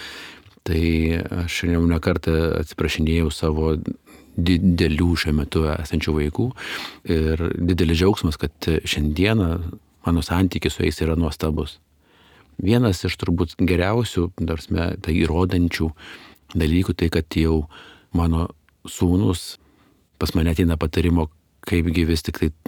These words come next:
nu, turėti tą laimę šeimoje. Tai natūralu, kad jisai tas kelias labai įvairus ir mes kiekvienas, nu, einame savo keliu. Ir nėra vieno, ta prasme, visiškai atsakymo, bet tai, ką aš savo vaikams sakau, sakau,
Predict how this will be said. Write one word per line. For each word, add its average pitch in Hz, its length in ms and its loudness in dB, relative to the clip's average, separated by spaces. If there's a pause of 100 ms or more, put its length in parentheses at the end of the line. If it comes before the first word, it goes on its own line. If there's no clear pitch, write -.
(120)
nu, 78 240 -2 (440)
turėti 80 260 0
tą 87 100 2
laimę 92 340 4
šeimoje. 85 520 2 (1160)
Tai 90 160 4 (400)
natūralu, 87 480 2
kad 82 220 -2
jisai - 300 -6
tas - 200 -4
kelias 76 320 0
labai 80 280 2
įvairus 76 440 0
ir 82 80 -2
mes 78 160 -2
kiekvienas, 85 460 -2 (100)
nu, 85 240 -4
einame 98 400 2
savo 90 320 -2
keliu. 87 380 -2 (760)
Ir 80 160 0
nėra 92 460 2
vieno, 82 340 2
ta - 80 -6
prasme, - 280 -2
visiškai 78 200 -2
atsakymo, 101 440 0 (100)
bet - 180 -4
tai, 87 140 -2
ką 82 160 0
aš - 160 -4
savo 82 160 2
vaikams 80 340 0
sakau, 90 220 -6
sakau, 87 240 0